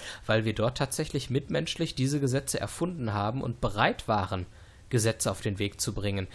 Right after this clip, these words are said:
die vielleicht die eigene Macht, ähm, reduziert haben. Und das ist eine große menschliche Errungenschaft und das sollte man sich vielleicht mal wieder zwischendurch klar machen,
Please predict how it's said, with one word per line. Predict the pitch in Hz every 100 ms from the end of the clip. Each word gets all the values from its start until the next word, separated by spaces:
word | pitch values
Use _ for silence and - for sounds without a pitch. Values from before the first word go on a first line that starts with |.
| - -
die | 113
vielleicht | - 107 101 -
die | -
eigene | 101 104 104
Macht, | 98 90 - - - -
ähm, | - 98 98
reduziert | 98 101 92 - - 87 -
haben. | 87 90 - - - -
Und | 98 92
das | 117
ist | 131 131
eine | 120
große | 117 135 123
menschliche | 117 127 - 123
Errungenschaft | 117 104 117 139 - 139 131 - - - - - -
und | 117 117
das | 113
sollte | 117 123
man | 123 113
sich | 120
vielleicht | - 107 110 135 -
mal | 127 120
wieder | 123 123
zwischendurch | - 123 120 113 107
klar | - 113 117
machen, | 120 110 - 123